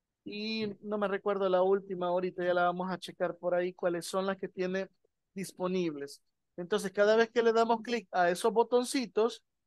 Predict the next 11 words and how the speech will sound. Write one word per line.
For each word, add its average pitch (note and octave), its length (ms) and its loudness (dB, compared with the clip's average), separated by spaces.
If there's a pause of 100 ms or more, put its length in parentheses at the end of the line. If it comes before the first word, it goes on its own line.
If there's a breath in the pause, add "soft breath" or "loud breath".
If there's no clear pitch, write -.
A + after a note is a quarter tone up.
(120)
Excel A3+ 540 2
cambia B3 360 6
su G3+ 200 -4
forma A#3 420 2
en G#3 140 0
la G3+ 100 4
que G3 160 -6
se F#3 160 -2
visualiza F#3 580 -2
la G3+ 140 2
información. F3 760 -8